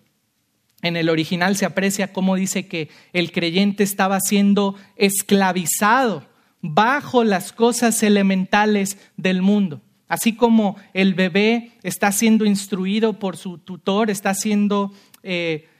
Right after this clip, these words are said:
educado bajo estos rudimentos, ese es el comparativo de lo que Pablo está re-,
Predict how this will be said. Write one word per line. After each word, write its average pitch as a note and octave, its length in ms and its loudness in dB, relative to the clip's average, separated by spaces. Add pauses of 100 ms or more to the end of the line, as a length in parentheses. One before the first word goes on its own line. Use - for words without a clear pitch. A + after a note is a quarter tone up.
(540)
educado G#3+ 840 0
bajo F3+ 360 -2
estos G#3+ 440 -4
rudimentos, G#3 920 -2 (260)
ese G#3 220 2
es A#3 120 0
el A3+ 160 2
comparativo G3+ 840 2
de G3 100 0
lo F#3+ 120 -6
que F#3+ 100 -4
Pablo G#3 320 0
está G3 440 0
re-, F#3+ 320 -4